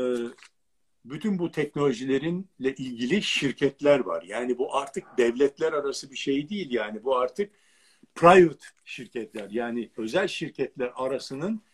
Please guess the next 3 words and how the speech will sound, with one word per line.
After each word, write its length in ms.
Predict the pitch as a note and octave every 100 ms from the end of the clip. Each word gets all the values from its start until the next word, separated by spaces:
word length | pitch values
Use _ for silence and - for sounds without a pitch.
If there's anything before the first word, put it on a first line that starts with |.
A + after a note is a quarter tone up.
| _ _ _ -
özel 340 | A#2 D#3+ A3
şirketlerin 880 | - F3 - C3+ - A#2+ A#2 G3 A#3+ _ _ _ _
jeostratejiye 1080 | G#2+ F3+ F3+ - - B2+ B2 B2+ G#2+ A2